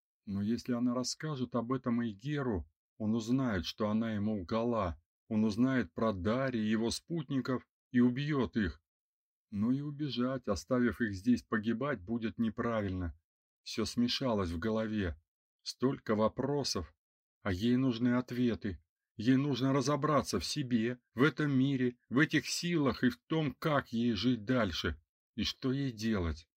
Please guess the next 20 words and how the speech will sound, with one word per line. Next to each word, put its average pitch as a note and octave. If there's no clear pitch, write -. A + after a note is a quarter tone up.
Она A2+
должна A#2+
пойти B2
к B2
хранителю, A2+
как A2
собиралась A2+
вчера, G#2+
расспросить B2
его, G#2
узнать C3+
историю C3+
Лаари, G2+
узнать, B2+
кто C#3+
эта A2+
женщина G#2+
из G#2
воспоминаний A#2
Игера, A2+